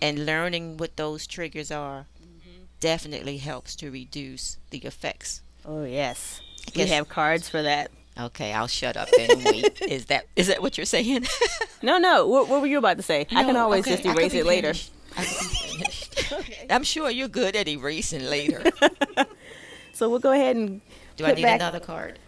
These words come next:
Speaker 2: Yep, go ahead and put back the one that you just used.
Speaker 1: I did.
Speaker 2: Okay, so we'll draw another one. Make sure we always have ten in our hand. And then we'll draw one from the blue deck.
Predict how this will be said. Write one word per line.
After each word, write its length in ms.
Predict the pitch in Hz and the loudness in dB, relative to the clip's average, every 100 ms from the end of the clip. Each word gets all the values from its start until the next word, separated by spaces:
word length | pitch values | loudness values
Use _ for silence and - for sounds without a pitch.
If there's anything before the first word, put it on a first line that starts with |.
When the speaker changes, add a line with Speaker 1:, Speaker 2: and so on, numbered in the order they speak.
| - | -6
Speaker 2:
Yep, 240 | 208 220 - | 2 2 4
go 120 | 185 | 2
ahead 200 | 247 247 | 4 2
and 80 | 220 | 2
put 140 | 285 | 2
back 200 | 233 220 220 | 4 2 2
the 80 | 208 | 4
one 180 | 208 208 | 4 4
that 120 | - | 2
you 100 | 208 | 0
just 300 | 190 196 - | 0 -2 -2
used. 540 | 196 190 156 202 - - - - - - - | -2 0 0 -2 -4 -10 -18 -20 -20 -8 -4
Speaker 1:
I 40 | 156 | -4
did. 220 | 156 - - - - - - - | -6 -12 -14 -20 -20 -20 -8 -4
Speaker 2:
Okay, 360 | 180 147 156 - - - | 0 0 0 -6 -20 -10
so 140 | - 156 | -4 -2
we'll 100 | 165 | 0
draw 180 | 165 170 | 2 2
another 280 | 175 170 165 | 4 2 0
one. 220 | 151 170 | -2 -2
Make 140 | 160 156 | -4 -4
sure 120 | 156 | -2
we 120 | 156 | 0
always 260 | 151 151 151 | 0 -2 -2
have 220 | 170 165 | -4 -6
ten 480 | - - 156 143 226 - | -6 -4 -2 -2 -4 -6
in 140 | - 165 | -8 -4
our 140 | 170 | -2
hand. 540 | 202 180 160 165 285 294 - - _ _ _ _ _ _ _ _ _ _ - _ - | 0 2 4 4 4 0 -8 -20 _ _ _ _ _ _ _ _ _ _ -20 _ -10
And 160 | 165 165 | -4 -2
then 200 | 160 160 | 0 0
we'll 140 | 160 | 0
draw 640 | 165 165 156 151 151 147 160 - _ _ _ _ _ _ - - | -2 -2 0 2 2 2 -2 -10 _ _ _ _ _ _ -20 -18
one 280 | - 160 160 | -8 -4 -4
from 280 | 170 170 170 | -2 -2 0
the 100 | 165 | 0
blue 320 | 165 175 302 | 0 0 0
deck. 460 | 196 165 135 - - | 2 2 2 -4 -20